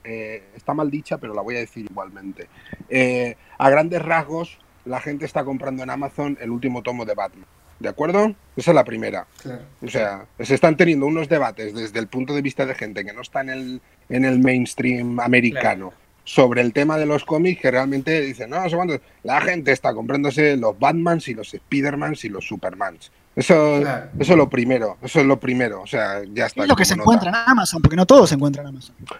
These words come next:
Speaker 1: Claro, claro, porque no
Speaker 3: Claro.
Speaker 1: todo se encuentra en Amazon, ahí,
Speaker 4: Entonces, hay
Speaker 1: ahí
Speaker 4: mucho de, hay mucho de lo que en inglés se dice virtual,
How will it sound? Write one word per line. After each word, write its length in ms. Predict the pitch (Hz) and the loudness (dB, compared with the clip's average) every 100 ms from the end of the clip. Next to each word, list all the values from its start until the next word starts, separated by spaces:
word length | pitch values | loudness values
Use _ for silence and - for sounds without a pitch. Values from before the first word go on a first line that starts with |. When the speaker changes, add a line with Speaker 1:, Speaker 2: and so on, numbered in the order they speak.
| - | 4
Speaker 1:
Claro, 360 | 151 180 202 | 6 8 6
claro, 260 | - 190 190 | 4 0 0
porque 320 | 143 127 123 | -2 -8 -10
no 80 | 110 | -6
Speaker 3:
Claro. 180 | 139 135 | -6 -4
Speaker 1:
todo 100 | 135 | -8
se 120 | - | -10
encuentra 380 | 123 131 127 127 | -10 -8 -4 -2
en 80 | 127 | -2
Amazon, 460 | 185 - - 147 110 | -2 -2 0 -2 -2
ahí, 200 | 110 - | -4 -2
Speaker 4:
Entonces, 260 | 285 262 | 2 4
hay 60 | 226 | 6
Speaker 1:
ahí 40 | |
Speaker 4:
mucho 300 | 262 311 302 | 6 8 10
de, 80 | 226 | 10
hay 100 | 208 | 8
mucho 260 | 233 262 254 | 6 10 10
de 60 | 202 | 8
lo 100 | 185 | 4
que 100 | 180 | 4
en 60 | |
inglés 220 | 185 226 | 4 6
se 40 | 220 | 6
dice 160 | 220 190 | 6 4
virtual, 520 | 208 214 180 175 | 4 6 4 4